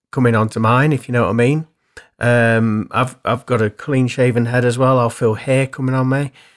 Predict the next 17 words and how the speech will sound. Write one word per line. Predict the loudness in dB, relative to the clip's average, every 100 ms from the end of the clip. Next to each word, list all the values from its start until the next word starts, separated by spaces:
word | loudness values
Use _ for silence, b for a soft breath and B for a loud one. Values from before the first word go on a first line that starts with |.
| b b b
And | 0 2 2 2
sometimes | 0 0 0 0 2
I | 0
even | 2 2 0 -2
feel | -2 0 2 2 0
as | -4
if | -4 -6 -14
I'm | -6 -2 -2
taking, | -4 -6 -6 -6 -8 -8 -10 _ _ _ _
like, | -10 -8
my | -2 -2
spirit | -2 -6 -2 -2 -2
is | -8
taking | -8 -8 -8 -8
a | -6
back | -8 -8
seat | -12 -8 -8 -8 -14